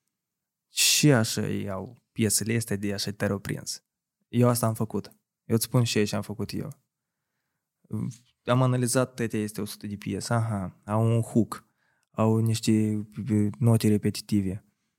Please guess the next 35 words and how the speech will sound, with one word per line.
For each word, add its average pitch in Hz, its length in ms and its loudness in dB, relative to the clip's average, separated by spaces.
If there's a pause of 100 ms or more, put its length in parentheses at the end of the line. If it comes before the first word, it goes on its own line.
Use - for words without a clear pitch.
Mhm, 113 680 2 (100)
mhm. 113 280 2
Înseamnă 107 460 2
că 120 100 -2
eu 120 80 6
îmi 113 80 2
pun 110 180 -2
task 123 420 0 (540)
să - 200 -2
fac - 480 0 (240)
cincizeci 110 540 2
de 101 80 -6
beaturi 123 680 0
cu 120 260 4 (460)
linii, 123 240 4 (100)
nu 131 140 6
neapărat 104 360 4
text, - 360 -4 (220)
dar 117 160 4
să - 80 2
trag 123 200 2
deasupra 110 420 0
linii 107 220 -2
melodică 123 500 2
care 113 300 -2
sună 123 320 2
a 104 140 -2
hit. - 360 -10 (320)
Hai 113 160 2
să 117 100 6
văd 104 160 2
cum 98 240 -4
să - 120 -4
le 104 60 -2
fac. - 320 -10